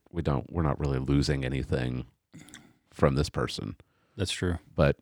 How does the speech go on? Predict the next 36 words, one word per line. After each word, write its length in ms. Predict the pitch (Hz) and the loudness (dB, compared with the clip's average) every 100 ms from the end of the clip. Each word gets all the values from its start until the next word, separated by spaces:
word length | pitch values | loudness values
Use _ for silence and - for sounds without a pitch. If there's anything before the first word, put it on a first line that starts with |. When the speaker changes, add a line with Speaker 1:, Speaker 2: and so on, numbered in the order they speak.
| _ | _
Speaker 1:
you 160 | 85 76 | -2 2
share 200 | - 82 | 6 6
the 40 | 71 | 6
gospel 440 | 78 76 - 73 | 6 4 2 4
with, 420 | 69 65 - - - | 4 4 0 -10 -2
um, 540 | 78 69 65 65 143 - | 2 4 4 2 -2 -2
you 140 | 156 | 0
know, 200 | - - - _ 73 | 0 -2 -10 _ -2
that 160 | 69 - | -2 0
unbelieving 460 | 78 71 67 65 | 0 2 0 0
relative, 720 | 67 80 73 - 67 64 - - | 4 4 4 2 -2 -2 -6 -2
and 200 | 71 69 | 0 2
now, 280 | 69 69 - _ _ _ _ | 4 2 0 _ _ _ _
uh, 340 | - 62 57 - - - | -6 -4 -4 -4 -6 -6
you 80 | 64 | -8
know, 60 | - | -4
Thanksgiving 480 | - 62 - 62 65 | -4 -4 -6 -6 -4
dinner 280 | 69 65 64 | -2 -2 -2
is 100 | - | -2
awkward. 340 | - - - - - _ | -4 -6 -10 -10 -20 _
Speaker 2:
Yes. 460 | 98 95 87 - - - _ _ _ _ _ _ _ _ _ | 4 6 6 0 -10 -16 _ _ _ _ _ _ _ _ _
Yeah, 220 | 82 80 78 _ _ _ _ _ _ | -8 -8 -8 _ _ _ _ _ _
that's 200 | 90 - | -18 -2
right. 180 | 87 104 - _ _ _ - | 0 0 -6 _ _ _ 0
Speaker 1:
So 260 | - 76 | 6 6
we, 260 | 80 78 76 _ _ _ | 6 4 2 _ _ _
we 300 | 82 80 78 - | 0 0 0 -2
need 340 | 80 76 71 - | 0 2 2 0
to, 460 | - 71 76 73 | -2 0 2 2
uh, 240 | 71 71 69 | 2 2 0
emulate 460 | - 73 71 69 - - | 0 0 0 0 -2 -2
Paul's 360 | - 156 - | 2 2 0
confidence 540 | - - - - 73 - | -2 -2 0 -2 -4 -2
in 80 | 71 | -2
the 60 | |
gospel. 340 | 73 - - | 0 -2 -6